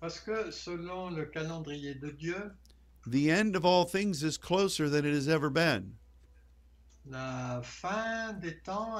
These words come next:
Speaker 1: est plus proche que il n'a, elle n'a jamais été.
Speaker 2: And, uh, the, the way that the Most High is going to move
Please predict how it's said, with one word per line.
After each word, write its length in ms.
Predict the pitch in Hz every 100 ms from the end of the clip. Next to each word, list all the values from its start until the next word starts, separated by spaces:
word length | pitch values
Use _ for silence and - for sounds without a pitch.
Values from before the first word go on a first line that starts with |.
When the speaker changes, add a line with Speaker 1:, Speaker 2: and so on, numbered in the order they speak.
| 170
Speaker 1:
est 460 | 165 160 160 156 156
plus 240 | - 214 -
proche 460 | - 208 220 214 - -
que 260 | 190 190 -
il 160 | 160 165
n'a, 220 | 160 156 147 - 151
elle 160 | 156
n'a 180 | 160 156
jamais 420 | 135 202 214 196
été. 320 | 160 - 117 113 - -
Speaker 2:
And, 520 | 131 139 139 135 113
uh, 380 | 123 135 127 123 113 104 - - - - - -
the, 520 | - 101 127 135 113
the 120 | 117 135
way 500 | 127 160 185 208 214
that 280 | 156 143 - -
the 80 | 135
Most 400 | 131 160 196 -
High 280 | 170 185 185 156
is 160 | 131
going 380 | 120 147 160 147
to 80 | 117
move 540 | 117 127 151 185 202